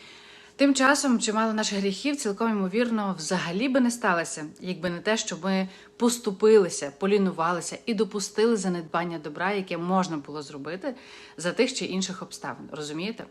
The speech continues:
У цьому контексті дуже промовистою є історія з двадцять п'ятого розділу Євангелія від Матея, де Ісус дуже конкретно розбирає, що буде, якщо полінуватися і не зробити добро. Він запитуватиме нас не про наші спотикання і падіння,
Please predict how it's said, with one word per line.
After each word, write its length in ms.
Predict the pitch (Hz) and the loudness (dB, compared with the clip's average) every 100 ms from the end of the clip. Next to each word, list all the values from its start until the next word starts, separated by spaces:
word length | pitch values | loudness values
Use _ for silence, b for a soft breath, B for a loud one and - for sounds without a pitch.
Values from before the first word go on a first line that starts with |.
| - - | -12 -8
У 60 | |
цьому 220 | 190 330 | -2 2
контексті 500 | 294 233 285 370 - | 2 4 2 2 0
дуже 400 | 196 220 233 226 | -2 0 0 0
промовистою 600 | 202 196 202 240 233 196 190 | 2 0 2 0 -2 -2 0
є 140 | 202 | 2
історія 440 | 190 - 220 214 | 0 0 0 0
з 40 | 185 | -2
двадцять 280 | 180 185 - | -4 -6 -2
п'ятого 360 | 196 190 170 | -2 -2 -6
розділу 340 | 175 180 170 165 | -4 -4 -6 -8
Євангелія 480 | 160 160 165 170 | -8 -8 -8 -8
від 140 | 160 160 | -10 -10
Матея, 480 | 165 165 262 320 202 | -10 -4 -4 -2 -4
де 200 | 180 175 | -2 -4
Ісус 460 | 175 254 262 - B B B B | -4 -4 -4 -6 B B B B
дуже 300 | 170 233 226 | 2 4 4
конкретно 680 | 226 208 196 202 233 233 202 | 0 -2 0 2 2 0 -2
розбирає, 600 | 190 180 185 170 151 151 | -2 -2 -2 -2 -4 -6
що 500 | - - 214 175 139 | -8 0 2 2 0
буде, 420 | 143 185 202 151 - | -2 0 0 -4 -6
якщо 320 | 165 - 190 | -10 -6 -6
полінуватися 720 | 185 170 165 156 180 190 - - | -6 -8 -6 -4 -4 -4 -10 -8
і 80 | 180 | -8
не 200 | 170 190 | -4 -2
зробити 640 | 185 175 156 156 156 139 135 - - | -2 -4 -2 -4 -4 -8 -12 -16 -6
добро. 320 | 160 143 135 - _ B B B B | -4 -4 -8 -12 _ B B B B
Він 280 | - 240 277 | 2 6 6
запитуватиме 640 | 220 196 240 214 196 196 180 | 4 2 0 0 -4 -2 0
нас 420 | 185 190 - 180 | 2 2 0 0
не 180 | 190 262 | 2 2
про 160 | 262 | 2
наші 280 | 240 196 190 | 0 0 -2
спотикання 760 | 185 - 180 185 180 202 226 180 | -6 -8 -10 -6 -2 0 0 -2
і 80 | 151 | -6
падіння, 640 | 151 143 160 220 220 170 | -8 -8 -2 0 0 -2